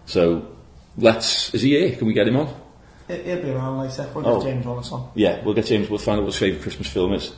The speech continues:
Speaker 1: which is what everyone's dying to know, I'm sure. But, um, what are we thinking in the general consensus halfway through the season? Say, let's change the, compared to this time last season.
Speaker 2: You know, I'm normally really positive.
Speaker 1: Yeah.
Speaker 2: But <laughs> now that you've just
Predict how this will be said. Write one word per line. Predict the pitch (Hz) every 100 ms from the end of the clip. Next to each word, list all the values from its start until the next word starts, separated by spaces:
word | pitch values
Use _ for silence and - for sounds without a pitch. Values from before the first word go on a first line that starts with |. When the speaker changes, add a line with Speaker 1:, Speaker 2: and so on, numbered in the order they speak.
| - - -
Speaker 1:
which | 107
is | 107
what | 98 104
everyone's | 107 110 107
dying | - 95 104 104
to | 107
know, | 101 98 101
I'm |
sure. | 104 107 101 101 - - - -
But, | -
um, | 135 135 135 135 135 -
what | 123 165
are |
we | 160
thinking | 160 127 135
in | 123
the |
general | 123 123 117 113
consensus | 117 117 107 107 123
halfway | 127 117 117 110
through | - 120
the | 101
season? | - 98 98 107 - - - - - - - - - - -
Say, | - 175
let's | 147 139
change | 165 143
the, | 135 120 -
compared | 139 131 127
to | 117
this | 120
time | 131 113
last | 104 98
season. | - 110 113 117 - - - -
Speaker 2:
You | 190
know, | 185
I'm | 170 185 175 165
normally | 160 160 165 170
really | 147 143 147 147
positive. | 131 143 139 143 156 147 -
Speaker 1:
Yeah. | 95 90 101 -
Speaker 2:
But | 175 180 - - - - 143 -
<laughs> | - - -
now | 165 165 170
that | 165
you've | 165 156 -
just | 143 -